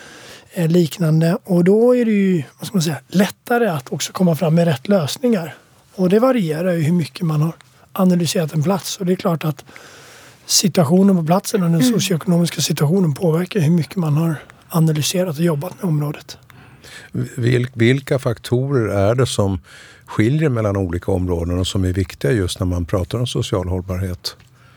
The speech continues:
Speaker 2: Det är ju massa saker. Det är ju allt från, eh, inkomstnivåer till, eh, liksom tillgång till serviceutbud. Alltså, m-,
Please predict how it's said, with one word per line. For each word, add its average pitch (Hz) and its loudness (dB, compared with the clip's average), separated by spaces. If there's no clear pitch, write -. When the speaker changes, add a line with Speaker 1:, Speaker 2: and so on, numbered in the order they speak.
Speaker 2:
Det 202 -2
är 196 2
ju 185 0
massa 196 -2
saker. - -10
Det 190 -6
är 190 -2
ju 180 -4
allt 175 -8
från, 170 -6
eh, 160 -6
inkomstnivåer 180 -4
till, 170 -8
eh, 160 -6
liksom 180 -8
tillgång 180 -4
till 170 -8
serviceutbud. 175 -4
Alltså, 185 -6
m-, 185 -6